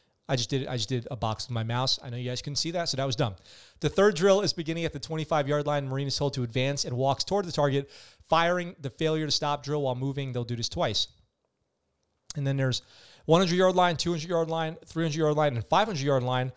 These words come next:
which allows the Marine to shoot standing or supported prone for five rounds of eight iterations at forty-five seconds.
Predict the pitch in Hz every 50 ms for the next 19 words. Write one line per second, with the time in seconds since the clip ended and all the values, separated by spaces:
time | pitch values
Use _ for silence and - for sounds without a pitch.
0 | - - _ _ _ - 147 139 - 151 139 151 160 165 160 - 160 160 165 160
1 | 151 139 - 160 151 - - - 151 143 151 165 165 - - 160 160 147 - -
2 | - 170 175 160 156 139 - - 170 165 156 139 131 131 135 - _ _ _ _
3 | _ - 143 127 - - 143 151 170 165 147 151 147 143 143 143 139 - - -
4 | 139 123 - - 156 147 165 180 - - 156 147 151 135 135 135 131 - - 135
5 | 131 139 - 135 113 - - 139 139 135 - - 127 120 - - 151 139 - 113
6 | 104 95 - - -